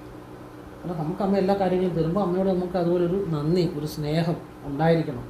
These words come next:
അതാണല്ലോ അതിൻ്റെ സത്യം. അതാണല്ലോ പ്ര-, പ്രകൃതി, പ്രപഞ്ച നിയമം എന്ന് പറഞ്ഞാൽ ആ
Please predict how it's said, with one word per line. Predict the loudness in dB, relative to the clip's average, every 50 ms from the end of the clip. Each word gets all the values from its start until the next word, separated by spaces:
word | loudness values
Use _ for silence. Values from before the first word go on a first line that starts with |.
| -14 -16 -16 -16 -16 -16 -16 -16 -16 -16 -18 -18 -18 -18 -18 -14 -12 -8
അതാണല്ലോ | -4 -2 0 2 4 4 4 4 2
അതിൻ്റെ | 0 -2 -4 -6 -6
സത്യം. | -8 -6 -6 -8 -8 -8 -10 -14 -16 -18 -18 -18 -16 -16 -16 -14 -14 -14 -14 -14 -14 -12 -10 -4
അതാണല്ലോ | 0 2 4 4 4 6 6 6 4 4 0 -4 -10 -12 -12 -12 -8 -4
പ്ര-, | -2 -2 -2 -2 -4 -2
പ്രകൃതി, | -2 0 2 2 2 2 4 2 2 0 -2 -6 -10 -8 -2
പ്രപഞ്ച | 0 2 4 4 4 6 6 6 6 6
നിയമം | 4 4 4 4 4
എന്ന് | 4 4 4 4
പറഞ്ഞാൽ | 4 4 4 2 2 0 -2 -6 -10 -16 -18 -18 -16 -8 -4
ആ | -4